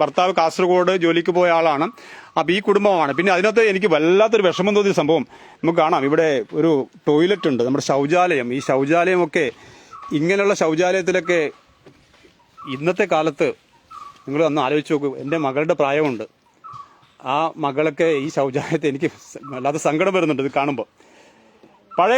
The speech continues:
കാലത്തേക്ക് ഞാൻ തിരിച്ചു പോവുകയാണ്. കാരണം ഞാൻ, എൻ്റെയൊക്കെ ഒരു അവസ്ഥ ഇങ്ങനെയായിരുന്നു ചെറുപ്പത്തിൽ. പക്ഷേ ഇങ്ങനെയൊക്കെ ഇന്നത്തെ കാലത്ത് ഇങ്ങനെയൊക്കെ കാണുമ്പോൾ ഒരു വല്ലാത്ത, വല്ലാത്ത വിഷമമാണ്. നിങ്ങൾ വെള്ളം കണ്ടോ? വെള്ളം ജലനിധിയുടെ കണക്ഷനാണ്. ജലനിധിയുടെ കണക്ഷൻ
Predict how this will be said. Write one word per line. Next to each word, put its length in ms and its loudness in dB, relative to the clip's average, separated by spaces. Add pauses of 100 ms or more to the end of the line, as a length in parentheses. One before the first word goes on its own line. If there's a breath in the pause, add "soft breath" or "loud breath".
കാലത്തേക്ക് 320 2
ഞാൻ 140 2
തിരിച്ചു 200 0
പോവുകയാണ്. 240 4
കാരണം 180 2
ഞാൻ, 100 2
എൻ്റെയൊക്കെ 280 2 (100)
ഒരു 100 4 (100)
അവസ്ഥ 280 0
ഇങ്ങനെയായിരുന്നു 380 2
ചെറുപ്പത്തിൽ. 360 0 (220)
പക്ഷേ 220 -2
ഇങ്ങനെയൊക്കെ 380 0
ഇന്നത്തെ 300 0
കാലത്ത് 280 2 (640 loud breath)
ഇങ്ങനെയൊക്കെ 460 -2
കാണുമ്പോൾ 360 0 (680)
ഒരു 120 -2 (140)
വല്ലാത്ത, 380 -2 (200)
വല്ലാത്ത 440 0
വിഷമമാണ്. 380 0
നിങ്ങൾ 220 -2
വെള്ളം 300 0
കണ്ടോ? 180 0 (120)
വെള്ളം 200 0 (100)
ജലനിധിയുടെ 520 0
കണക്ഷനാണ്. 460 -2 (580 loud breath)
ജലനിധിയുടെ 520 2
കണക്ഷൻ 340 0